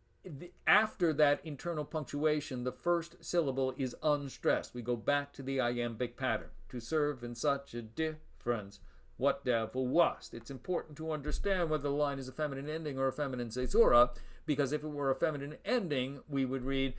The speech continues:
To serve in such a difference, what devil wast? You hear I'm putting the stress on the wrong syllable? Kind of starts, sounds like,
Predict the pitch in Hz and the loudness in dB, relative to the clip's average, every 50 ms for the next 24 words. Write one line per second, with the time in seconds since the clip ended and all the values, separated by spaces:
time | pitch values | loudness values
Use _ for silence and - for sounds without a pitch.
0 | - - - - - 139 123 - - 175 165 165 165 165 143 131 131 131 123 - | -8 -10 -8 -4 -2 -2 -2 0 2 2 4 4 4 2 0 -2 -4 -4 -2 2
1 | 165 160 151 151 147 - - - 123 120 120 120 156 156 156 143 - - - 123 | 4 6 4 4 2 -4 -8 -6 -4 -4 -4 -4 -2 -2 -2 -2 -4 -6 -6 -6
2 | 120 120 - 151 156 151 147 - - - 123 127 135 135 - 233 254 254 247 226 | -4 -2 4 6 6 6 6 2 -4 2 6 6 6 6 6 8 8 8 8 6
3 | 226 - - 135 131 117 98 85 - - 151 135 139 160 170 170 165 160 160 156 | 2 -4 2 4 4 4 4 2 -4 -4 -4 -2 2 4 4 4 6 4 4 2
4 | 147 - 175 156 147 147 139 - - 170 160 165 160 - - - 160 156 151 143 | 2 0 -2 -2 -2 -8 -8 -4 -2 0 0 0 -4 -6 -6 -2 0 0 0 0
5 | 143 131 147 156 151 147 147 147 - - 175 160 160 165 160 170 165 170 208 - | -2 0 2 2 2 2 0 -2 -2 2 4 4 6 6 6 6 6 6 4 0
6 | - - - - - _ - - 143 139 135 127 - 156 147 147 139 - - - | -10 -20 -20 -20 -20 _ -2 0 0 0 0 0 2 4 4 4 2 0 -10 -12
7 | - - - - 147 143 147 139 143 139 131 - 143 139 135 | -12 -10 -4 0 2 2 2 0 -4 -8 -4 0 0 0 0